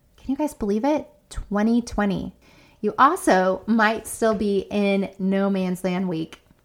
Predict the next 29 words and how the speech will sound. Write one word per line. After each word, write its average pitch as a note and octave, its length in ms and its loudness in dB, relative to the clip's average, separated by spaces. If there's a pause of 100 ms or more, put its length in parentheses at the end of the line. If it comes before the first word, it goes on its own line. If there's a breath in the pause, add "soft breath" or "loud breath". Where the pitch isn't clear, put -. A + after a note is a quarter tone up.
(140)
so - 160 -4
you C#4 140 2
maybe F#4 440 0
<laughs> - 0 -
are A#3+ 140 0
not A3+ 340 -4
sure B3 180 -4
what A#3+ 180 -4
day A#3+ 180 -2
it A#3+ 80 -4
is. B3+ 320 -4 (880 soft breath)
But D4+ 180 2
the - 80 2
truth D#4+ 340 2
is, D4 320 4
the B3 80 -4
holidays C#4+ 680 0
are F#3+ 140 0
winding G#3+ 380 0
down, E3 420 -4 (100)
and E3 240 -4
next B3 340 -4
week, - 280 -10 (180)
the F#3+ 80 -4
kids C#4 380 -4
head G#3 180 -6
back F#3 240 -4
to F3+ 80 -8
school, F#3 580 -4